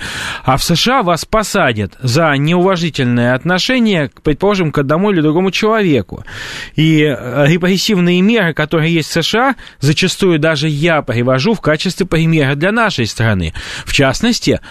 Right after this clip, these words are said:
вопрос, связанный с легендированными сотрудниками Ф Б Р,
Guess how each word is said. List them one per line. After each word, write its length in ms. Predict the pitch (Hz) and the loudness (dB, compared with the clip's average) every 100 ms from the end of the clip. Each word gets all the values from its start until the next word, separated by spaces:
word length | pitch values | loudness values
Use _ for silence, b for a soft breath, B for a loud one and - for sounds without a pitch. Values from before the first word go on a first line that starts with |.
| B | B
вопрос, 500 | 113 156 165 139 156 | -2 0 2 0 0
связанный 540 | - 147 135 127 147 139 | 0 0 2 0 0 0
с 140 | - | 0
легендированными 840 | 160 156 165 143 147 131 143 151 151 | 0 2 2 2 2 2 0 0 0
сотрудниками 680 | 180 147 143 131 127 131 | -2 -2 -2 0 -2 -2
Ф 140 | 123 - | 0 0
Б 260 | 123 113 | 0 2
Р, 160 | 101 139 | 2 0